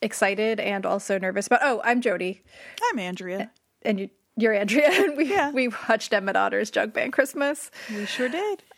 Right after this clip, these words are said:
Speaker 1: Um, I was texting with an old friend of mine earlier this week, um, and he had just found out what we were doing next week, and I,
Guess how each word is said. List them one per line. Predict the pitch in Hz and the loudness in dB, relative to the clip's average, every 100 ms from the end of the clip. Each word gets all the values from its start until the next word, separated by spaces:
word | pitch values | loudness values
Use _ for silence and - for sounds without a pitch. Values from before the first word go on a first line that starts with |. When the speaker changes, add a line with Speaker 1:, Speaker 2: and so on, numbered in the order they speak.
| - | 0
Speaker 1:
Um, | 233 220 214 196 202 _ _ _ _ _ _ _ _ _ _ _ _ _ _ | 2 2 -2 -4 -10 _ _ _ _ _ _ _ _ _ _ _ _ _ _
I | 226 226 226 | 0 2 2
was | 220 220 | -2 0
texting | 226 - 226 202 | 0 2 -2 0
with | 196 | -2
an | 196 | -2
old | 196 | -2
friend | - 190 | 0 -2
of | 185 | -2
mine | 190 185 190 185 185 - | -2 -2 -2 -4 -8 -4
earlier | 196 196 190 190 | -2 0 -2 -2
this | 185 - | -4 -4
week, | 185 185 - - - _ _ - _ - | -4 -4 -6 -18 -20 _ _ -20 _ -4
um, | 190 180 180 175 - - | -2 -2 -4 -6 -10 -8
and | 196 | -6
he | 190 190 | -2 -2
had | 185 | -2
just | 190 185 - | -4 -6 -4
found | - 190 185 | -2 0 0
out | 185 196 | -2 -2
what | 190 | -4
we | 196 | -4
were | 180 185 | -4 -4
doing | 180 185 180 | -4 -4 -4
next | 180 185 - 185 | -6 -8 -8 -6
week, | 180 175 | -6 -4
and | 185 180 | -4 -4
I, | 175 175 | -6 -8